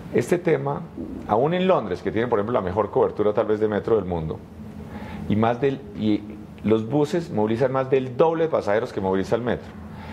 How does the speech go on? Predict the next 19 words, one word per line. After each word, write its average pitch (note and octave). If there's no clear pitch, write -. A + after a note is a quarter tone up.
Entonces, A2+
algo C3
que D#3+
tenemos C3+
que C3
tener G2
claro F2+
es -
que -
aunque B2+
hagamos G#2+
esta C3+
línea B2
de G#2
metro G2
que F#2+
vamos G2
a G2+
hacer, E2